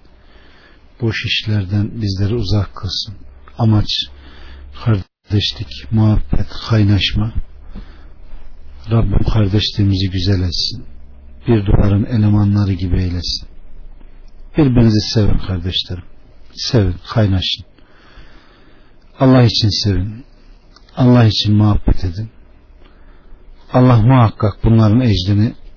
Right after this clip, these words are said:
sizlere verir. Onun hikmetinden isteyin. Onun bereketi güzeldir. İsteyin verir. Rabbim hepinizi mağfiret etsin. Rabbim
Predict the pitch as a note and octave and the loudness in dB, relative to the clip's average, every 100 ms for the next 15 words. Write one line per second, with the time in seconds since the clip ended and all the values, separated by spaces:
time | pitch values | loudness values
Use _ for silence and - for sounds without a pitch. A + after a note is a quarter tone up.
0 | - - - - - G#2 G2+ G2 F#2 F#2 | -14 -10 -10 -8 -6 -2 0 0 0 -2
1 | F2 - - - - C#3 C3 A#2+ - B2 | -2 -2 -2 -6 -2 2 4 4 2 2
2 | A#2+ A2 G#2+ G#2+ G#2 - - G2 F#2 - | 4 2 4 4 2 -2 -4 -4 -4 -8
3 | - - - - - - - - - - | -20 -20 -20 -20 -20 -20 -20 -18 -18 -18
4 | - - - - C3+ C3 B2 A#2 A#2 A#2 | -20 -20 -20 -2 4 6 6 4 4 4
5 | A#2 - G2+ G2 G2+ G2+ F2 F2+ - - | 0 -2 -2 0 2 2 0 -6 -10 -12
6 | - - - - - - - - - - | -20 -20 -20 -20 -20 -20 -20 -20 -20 -20
7 | - - - - - B2 A2+ G2+ G2 F#2 | -20 -10 -6 -6 2 4 4 2 0 -2
8 | - - - _ _ - - _ _ B2+ | -2 -4 -6 _ _ -20 -20 _ _ 0
9 | A#2+ A#2 A#2+ C3+ - A#2 G#2+ G#2+ G2+ F#2 | 2 2 2 2 2 2 2 4 2 2
10 | - F#2 - F#2 - - - _ _ _ | 0 0 -4 -8 -10 -14 -18 _ _ _
11 | - _ - _ - - A#2+ A2 A2+ B2 | -20 _ -20 _ -20 0 2 4 4 2